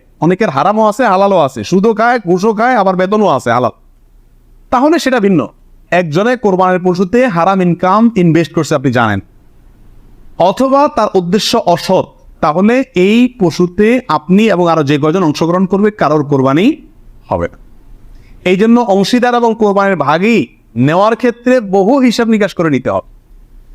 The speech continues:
যে ব্যক্তি গোশতের ধান্দায় বা অন্য কোনো ধান্দায় করে, তাকে ভাগীদার নেওয়া যাবে না। কথা বুঝে আসছে? নিতে হবে যে শুধুমাত্র আল্লাহ সন্তুষ্ট করার জন্য,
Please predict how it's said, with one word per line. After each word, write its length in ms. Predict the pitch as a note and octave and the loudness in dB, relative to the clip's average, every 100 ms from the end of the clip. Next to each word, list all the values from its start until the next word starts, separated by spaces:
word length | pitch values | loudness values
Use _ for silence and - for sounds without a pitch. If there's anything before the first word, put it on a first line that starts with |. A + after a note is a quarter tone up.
| - | -16
যে 200 | C3 F3 | -4 0
ব্যক্তি 300 | A3+ A3+ C4 | 0 -2 -2
গোশতের 440 | G3+ G3 - B3+ G#3+ | 0 -2 -2 -2 0
ধান্দায় 580 | G3 A3 A#3 A#3+ C#4+ E4 _ _ | 2 2 2 2 0 -4 _ _
বা 120 | B2+ D#3 | -2 0
অন্য 300 | F3+ A3 C4+ | 2 2 2
কোনো 160 | B3 | 0
ধান্দায় 360 | F#3 F3+ F#3 F3 | 0 0 2 0
করে, 200 | E3+ F#3 | 0 0
তাকে 320 | D#3+ D3 A3 | -2 0 -2
ভাগীদার 560 | E3+ C3+ C#3+ C#3 E3+ B3+ - - | 0 0 2 2 0 0 -6 -2
নেওয়া 500 | A#2+ C3+ D3+ G#3+ F4 - _ _ G#2 | 0 2 0 0 -2 -6 _ _ -2
যাবে 280 | A#2 A#2 | 0 0
না। 140 | G#2 F2 _ _ _ _ _ - - - - | -2 -6 _ _ _ _ _ -20 -20 -10 -4
কথা 200 | C3+ F#3+ | -2 0
বুঝে 160 | G#3+ | 0
আসছে? 380 | F#3+ - A#2 F2 - - - - - - - | -2 -2 -6 -8 -16 -20 -20 -20 -20 -20 -4
নিতে 340 | B2+ F3+ F#3 A3+ | 0 0 0 0
হবে 500 | A#3 A#3+ C4+ F4 G4 C#3 | 0 2 0 0 -4 -4
যে 200 | C3 D#3+ | -2 0
শুধুমাত্র 600 | - F3+ G#3+ F#3 F3+ D#3+ | 0 0 0 0 -4 -2
আল্লাহ 300 | C#3+ C#3+ G3 | -2 0 0
সন্তুষ্ট 460 | - F#3 F3 - E3+ | -2 -2 -2 -2 -2
করার 280 | D3 C#3+ | -2 -2
জন্য, 360 | C3 C3 F#3 | 0 0 0